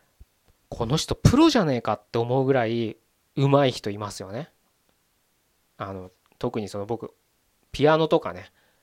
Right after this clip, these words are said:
あの、ギターとか、すごいのをアップしてる人いるわけですよ。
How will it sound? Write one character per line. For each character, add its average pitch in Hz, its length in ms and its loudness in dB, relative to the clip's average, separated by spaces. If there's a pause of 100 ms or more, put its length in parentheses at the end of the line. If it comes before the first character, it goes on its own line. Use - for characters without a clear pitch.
(480)
あ 98 240 -14
の、 92 140 -16
ギ 123 180 -14
タ 113 220 0
ー - 20 -12
と - 100 -12
か、 98 560 -10 (140)
す - 160 -12
ご 127 200 0
い 101 160 -4 (1700)
の 113 140 -2
を 104 240 -8 (420)
ア 131 80 0
ッ - 60 0
プ - 140 -4
し - 80 -6
て 117 100 -6
る 101 60 -12
人 - 140 -12
い 104 80 -8
る 117 80 -6
わ 123 140 -2
け 117 100 -10
で 98 100 -12
す - 120 -20
よ。 - 100 -20